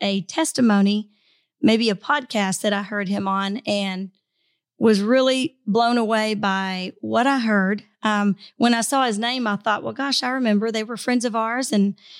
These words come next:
just loved he and his wife, and, uh, loved serving with them at church, and heard this story. And to be honest, I was, uh, I have chills now just thinking about the moment that I heard the story. Um,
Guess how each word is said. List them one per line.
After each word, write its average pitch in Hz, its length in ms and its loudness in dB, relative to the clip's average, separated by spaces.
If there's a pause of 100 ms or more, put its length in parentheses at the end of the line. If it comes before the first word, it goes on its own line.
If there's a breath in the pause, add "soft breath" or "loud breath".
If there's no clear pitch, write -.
(160 loud breath)
just 214 220 0
loved 220 260 0
he 240 160 2
and 226 80 0
his 202 140 -2
wife, 208 500 0
and, 202 280 2
uh, 190 300 -4 (600)
loved 226 240 2
serving 220 380 0
with 226 140 -4
them 233 160 2
at 208 100 -4
church, 233 500 -2
and 208 380 -2
heard 269 260 -2
this 247 160 2
story. 240 580 0
And 214 200 2
to 226 60 -4
be 214 200 0
honest, 262 540 0 (420)
I 233 240 2
was, 214 720 -2 (240)
uh, 202 300 -2 (520)
I 226 100 2
have 220 140 0
chills 233 360 2
now 220 200 -2
just 208 280 -2
thinking 214 280 -2
about 202 300 -2
the 220 60 -4
moment 208 440 0
that - 200 0
I 202 140 -2
heard 220 220 -2
the 220 80 -6
story. 196 540 0 (460 soft breath)
Um, 190 420 2